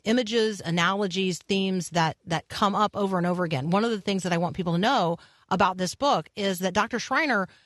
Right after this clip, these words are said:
helps you make those connections. If those are not connections that you easily make in your mind, um, those connections are made here. And so he helps us see, okay, we know that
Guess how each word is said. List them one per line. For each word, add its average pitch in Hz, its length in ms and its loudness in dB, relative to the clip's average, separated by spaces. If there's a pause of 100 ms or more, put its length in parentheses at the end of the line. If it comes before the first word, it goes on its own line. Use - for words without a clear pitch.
helps - 300 0
you 247 100 2
make 226 260 0
those 208 200 0
connections. - 600 -2
If 170 120 -4
those 220 180 4
are 262 80 0
not 226 160 0
connections 196 480 -2
that 165 300 -2
you 202 180 0
easily 220 400 2
make 185 240 0
in 165 80 2
your 220 220 2
mind, 160 420 0 (320)
um, 180 240 2
those 214 240 2
connections 220 440 -2
are 185 80 2
made 185 380 2
here. 180 480 -2
And 185 140 0
so 190 300 2 (280)
he 233 140 0
helps 269 400 0
us 214 140 0
see, 220 580 0
okay, 165 380 0 (260)
we 226 140 2
know 233 320 2
that 220 240 0